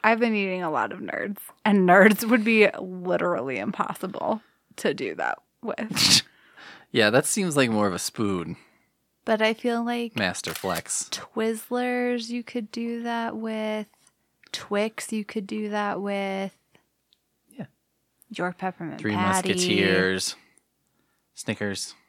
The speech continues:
Speaker 1: Mm-hmm.
Speaker 2: Many, basically any candy bar. Especially anything
Speaker 1: Reese's.
Speaker 2: chocolate, I think, would be pretty easy to accomplish.
Speaker 1: Mm-hmm.
Speaker 2: Yeah.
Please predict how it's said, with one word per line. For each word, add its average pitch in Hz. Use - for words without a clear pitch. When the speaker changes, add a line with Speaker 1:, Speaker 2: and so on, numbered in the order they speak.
Speaker 1:
Mm-hmm. 196
Speaker 2:
Many, 190
basically 135
any 98
candy 82
bar. 60
Especially 139
anything 180
Speaker 1:
Reese's. -
Speaker 2:
chocolate, 180
I 85
think, 85
would 82
be 85
pretty 85
easy 82
to 85
accomplish. 85
Speaker 1:
Mm-hmm. 196
Speaker 2:
Yeah. 170